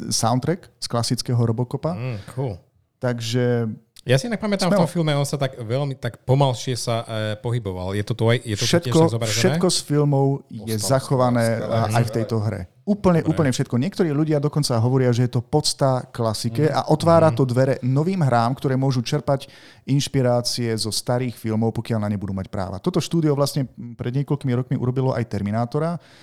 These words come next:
Speaker 2: Mhm.
Speaker 1: ale tam boli trošku limitovaní aj, aj financiami a taktiež aj tými technológiami. Tento Robocop vyzerá o mnoho lepšie, ale už teraz sa teším, s čím ďalším toto isté štúdio príde, pretože už teraz dokázalo, že dokáže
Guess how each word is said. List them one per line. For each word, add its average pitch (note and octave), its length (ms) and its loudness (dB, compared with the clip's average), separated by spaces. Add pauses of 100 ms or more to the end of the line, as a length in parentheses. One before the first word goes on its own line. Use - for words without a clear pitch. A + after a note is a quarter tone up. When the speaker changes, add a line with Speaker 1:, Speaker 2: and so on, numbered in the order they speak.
Speaker 2:
Mhm. - 120 -10
Speaker 1:
ale B2 160 2
tam C#3 120 2
boli C3+ 160 2
trošku C3 300 -4
limitovaní B2 880 2
aj, G2+ 320 -2
aj G#2+ 100 -4
financiami A#2+ 680 0
a A2 80 0
taktiež A2+ 460 -6
aj A2+ 100 -4
tými A2 180 -2
technológiami. A#2 720 -2
Tento A#2+ 240 -2
Robocop A2+ 320 -2
vyzerá A2 320 -4
o - 80 -4
mnoho B2 260 2
lepšie, C3 380 0 (200)
ale B2+ 120 -2
už C3+ 140 -2
teraz F#3 220 0
sa D#3+ 80 -2
teším, C#3 440 -2 (140)
s - 180 -6
čím E3+ 320 -2
ďalším C3+ 400 0
toto B2+ 300 -6
isté - 260 -6
štúdio A#2+ 400 -4
príde, G#2+ 400 -4 (220)
pretože C3+ 320 -2
už A#2+ 60 -2
teraz D3+ 200 2
dokázalo, C#3 400 0
že C3 140 0
dokáže C#3+ 420 0